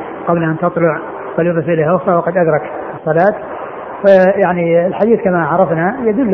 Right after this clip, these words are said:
على أن الإنسان يصليها في وقت طلوع، آه، الشمس وفي وقت غروبها، لأن الحديث، آه، واحدة قبل الغروب وواحدة بعد الغروب،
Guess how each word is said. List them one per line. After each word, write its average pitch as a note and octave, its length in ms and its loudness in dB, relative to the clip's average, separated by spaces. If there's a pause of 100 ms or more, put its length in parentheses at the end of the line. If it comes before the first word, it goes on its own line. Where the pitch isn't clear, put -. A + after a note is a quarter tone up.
على F3+ 300 4 (460)
أن G#3+ 100 0
الإنسان G#3 360 0
يصليها A3 500 2 (400)
في G#3 80 6
وقت G#3 180 2
طلوع، F3 480 4 (300)
آه، F3 840 2
الشمس G#3+ 420 2
وفي G#3+ 100 2
وقت A#3+ 180 0
غروبها، F#3+ 480 4 (580)
لأن G3 500 0 (340)
الحديث، G#3 420 2 (640)
آه، G#3 1500 -6
واحدة G#3 320 4
قبل F#3+ 200 2
الغروب A#3 320 4
وواحدة G3+ 340 6
بعد F3+ 120 6
الغروب، D#3+ 300 4